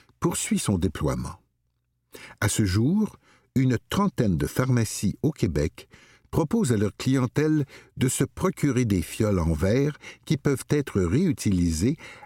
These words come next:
après avoir été rigoureusement nettoyées. Autre nouvelle écolo. Le chiffre de la semaine, vingt-trois mille kilogrammes. C'est le poids des piles et batteries récupérées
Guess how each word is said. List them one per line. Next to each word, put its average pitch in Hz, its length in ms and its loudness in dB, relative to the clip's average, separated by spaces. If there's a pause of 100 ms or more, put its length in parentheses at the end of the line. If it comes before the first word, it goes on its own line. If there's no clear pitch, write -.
après 143 420 0
avoir 92 300 2
été 95 360 0
rigoureusement 107 840 2
nettoyées. - 720 -4 (1800)
Autre 117 320 0
nouvelle 113 320 2
écolo. 80 440 0 (1000)
Le 113 120 2
chiffre - 420 0
de 120 100 2
la 110 160 2
semaine, 175 580 0 (420)
vingt-trois 131 580 0
mille 131 280 2
kilogrammes. 87 760 -2 (920)
C'est - 280 0
le 139 160 2
poids - 420 -4 (320)
des 110 180 0 (100)
piles 143 240 2
et 90 60 2
batteries 123 520 0
récupérées 113 720 0